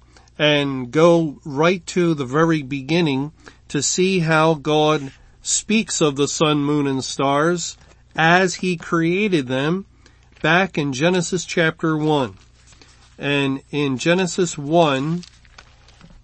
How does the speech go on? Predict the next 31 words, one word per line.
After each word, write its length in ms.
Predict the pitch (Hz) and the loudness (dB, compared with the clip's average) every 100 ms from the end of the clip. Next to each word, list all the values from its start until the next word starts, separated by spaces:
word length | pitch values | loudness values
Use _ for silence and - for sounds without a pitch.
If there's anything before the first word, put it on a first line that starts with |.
| - - - - | -20 -20 -20 -6
it 180 | 151 - | -4 -4
says 720 | - 151 151 170 165 - - _ - - - | -4 0 2 0 -2 -8 -12 _ -20 -20 -12
in 380 | 143 147 143 139 | -2 0 0 -2
verse 680 | 131 165 170 165 - - - - - - - _ _ _ _ _ | 0 2 2 0 -6 -14 -16 -20 -20 -20 -20 _ _ _ _ _
fourteen, 1080 | _ - 160 170 180 - 175 156 151 170 185 - _ - - | _ -8 0 2 2 0 0 2 2 0 -2 -10 _ -20 -4
"And 240 | 147 143 | 0 2
God 380 | 147 180 202 190 | 4 6 4 2
said, 540 | - - 185 147 120 135 - | -4 2 4 4 0 -10 -8
'Let 320 | 135 170 208 | -2 0 0
there 140 | 220 | 0
be 260 | 170 147 139 | 0 -2 -2
lights 540 | 127 156 202 - - | 0 2 2 -2 -4
in 140 | 151 131 | -2 -2
the 100 | 123 | -2
firmament 640 | - 165 175 170 170 175 - - | 2 4 4 4 2 0 -4 -6
of 140 | 147 131 | -6 -2
the 160 | 131 | -2
heaven 460 | 143 156 165 165 165 - - _ _ - | 0 2 2 0 -4 -12 -20 _ _ -8
to 160 | 156 | -4
divide 540 | 127 131 147 160 170 147 | -2 0 4 4 4 2
the 80 | 131 | -2
day 360 | 147 156 160 | 0 2 0
from 280 | 156 139 131 | 0 -2 0
the 80 | 123 | 0
night, 380 | 131 151 160 - _ _ - - | 0 0 -2 -6 _ _ -16 -4
and 160 | 135 | 0
let 200 | 151 170 | 2 2
them 220 | 190 165 | 2 0
be 240 | 143 151 165 | 0 -2 -2
for 240 | - 135 | -4 -6
signs, 920 | - - 156 160 180 202 226 - - | -4 0 2 2 2 0 -2 -6 -16